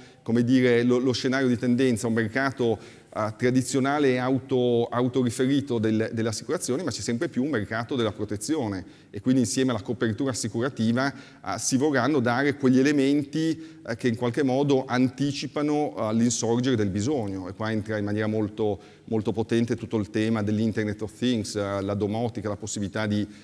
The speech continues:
per esempio, riuscire a, a monitorare da casa dei comportamenti, dei disturbi, delle infiltrazioni o con dei sensori, quindi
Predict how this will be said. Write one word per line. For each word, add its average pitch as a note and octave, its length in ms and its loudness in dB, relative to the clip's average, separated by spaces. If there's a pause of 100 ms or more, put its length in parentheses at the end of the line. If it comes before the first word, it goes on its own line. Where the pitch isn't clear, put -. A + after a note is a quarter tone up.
(200)
per G#2 120 -2
esempio, A#2 360 2
riuscire A#2 920 0
a, F#2+ 360 -6
a A2 60 -2
monitorare B2 720 2
da A#2+ 140 2
casa B2 500 0
dei A#2 160 2
comportamenti, A#2+ 880 0
dei A#2 160 2
disturbi, A#2+ 680 0
delle A2+ 180 0
infiltrazioni A#2 1040 0
o A2 180 0
con A2+ 160 -4
dei A2+ 120 4
sensori, D3+ 400 -2
quindi A#2+ 300 4